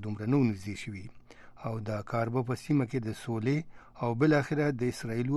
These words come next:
او فلسطینیانو ترمنځ د سولې په راوستو کې مرسته وکړي. دا واشنګټن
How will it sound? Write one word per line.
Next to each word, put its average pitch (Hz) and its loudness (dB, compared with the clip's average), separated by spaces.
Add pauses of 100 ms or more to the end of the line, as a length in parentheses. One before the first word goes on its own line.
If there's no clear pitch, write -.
او 139 2 (100)
فلسطینیانو 110 -4
ترمنځ 117 2 (540)
د - -10 (140)
سولې 165 6
په 127 -4
راوستو 104 -6 (140)
کې 107 -6 (220)
مرسته 135 -2
وکړي. 95 -10 (2500)
دا 123 8 (240)
واشنګټن 117 2